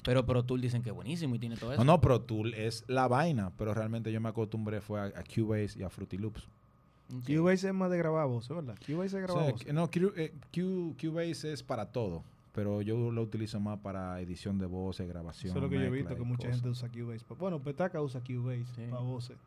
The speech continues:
Speaker 1: ¿Y para mezclar, entonces tú lo usas el Fruity Loops?
Speaker 2: Eh, no, para mezclar, eh, utilizo el Cubase. O sea, yo
Speaker 1: Oh.
Speaker 2: pongo primario el Cubase y el Fruity Loops lo esclavizo.
Speaker 1: Ya,
Speaker 2: O sea,
Speaker 1: entonces
Speaker 2: los
Speaker 1: la,
Speaker 2: dos
Speaker 1: la,
Speaker 2: programas al mismo tiempo.
Speaker 1: la pista está haciéndose en Fruity Loop y arriba en Fu-, en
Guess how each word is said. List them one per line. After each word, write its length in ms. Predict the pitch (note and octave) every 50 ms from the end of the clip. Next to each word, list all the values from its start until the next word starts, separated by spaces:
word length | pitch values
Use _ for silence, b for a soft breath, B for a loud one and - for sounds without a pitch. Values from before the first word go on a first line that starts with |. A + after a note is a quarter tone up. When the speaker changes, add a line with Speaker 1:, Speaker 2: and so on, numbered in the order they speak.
| - -
Speaker 1:
¿Y 80 | C3
para 200 | A#2+ B2+ C3 C3+
mezclar, 440 | C3+ C#3 C3+ B2 C3+ D#3+ F3+ F#3+ F#3+
entonces 180 | F#3 F#3 F3 E3
tú 80 | F3+
lo 80 | F3+ F3
usas 400 | F3 F3 D#3+ F#3+ F3+ F3 F3+ E3+ -
el 180 | F#3+ F3+ F3+ E3
Fruity 220 | F3 G#3 G#3+ D4+
Loops? 180 | B3 F3 - C3+
Speaker 2:
Eh, 120 | C3+ C3
no, 360 | B2+ B2+ B2+ B2 B2+ A#2+ A2
para 180 | G2+ B2 A#2+ A#2+
mezclar, 680 | A#2+ B2 A#2 - - - D3 D#3 D#3 D3 D3+ D3+ C3+ - - - A2+ G#2+
eh, 140 | G2+ G#2+ G#2+
utilizo 460 | G#2 G2+ G2 - G#2 A2 G#2+ G#2+ A2+
el 80 | G#2 G2
Cubase. 540 | - - A#2+ A2 G#2 F#2+ E2 D#2 - - - -
O 20 |
sea, 260 | - - G#2 G2 F#2+ F#2+
yo 180 | F#2 G2 G#2 A2
Speaker 1:
Oh. 720 | C3+ E3+ G3+ G#3+ B3 C4 C4+ C4+ B3+ G#3 C#3+ A2+ G2 F#2 - - - G#2+ -
Speaker 2:
pongo 300 | B2 B2 B2+ C3 C3 B2
primario 600 | B2+ B2+ B2 B2 B2 B2+ B2+ B2+ B2 B2 B2 A#2+ A#2
el 140 | A2+ A2
Cubase 540 | A#2+ - B2+ C3 C#3 C3+ B2+ C#3 C#3 - - - -
y 300 | G#2 G#2 G#2 G#2+ G#2 G2+ G#2
el 120 | G2+ G2
Fruity 340 | F#2+ - G#2+ G#2+ G#2 - G#2
Loops 280 | G2 G#2+ A#2 A#2+ A#2+ - - -
lo 320 | G2+ G2+ G2+ G2 G2 G2
esclavizo. 680 | F#2 - - - G#2+ G2 F2+ F2 G2+ G2 - - - - - - _ _ _ _ _ _ - - _ - - - - -
Speaker 1:
Ya, 100 | A#2 G#2
Speaker 2:
O 40 | G2
sea, 100 | G#2+ G2+
Speaker 1:
entonces 80 | G2+ G#2
Speaker 2:
los 80 | C3+
Speaker 1:
la, 60 | A2+
Speaker 2:
dos 80 | A2 A2+
Speaker 1:
la, 20 | -
Speaker 2:
programas 240 | B2+ A#2+ A#2 A#2 A#2
al 40 | A#2
mismo 200 | A#2 A#2 A2 G#2
tiempo. 220 | - G#2 G2+ -
Speaker 1:
la 140 | C3 B2 B2+
pista 300 | - D#3 D#3 - - D#3+
está 180 | D3+ - E3 E3
haciéndose 360 | D#3+ E3 D#3+ D#3+ D#3+ - E3
en 100 | E3 D#3
Fruity 300 | - E3 E3 E3 - G#3
Loop 320 | A3 A#3+ B3 A#3+ A#3+ B3 A3+
y 120 | F3 D#3+
arriba 240 | C#3+ C3 D#3 D#3+ D#3+
en 140 | D#3+ D#3 C#3+
Fu-, 240 | C#3+ - E3 D#3+
en 60 | D3+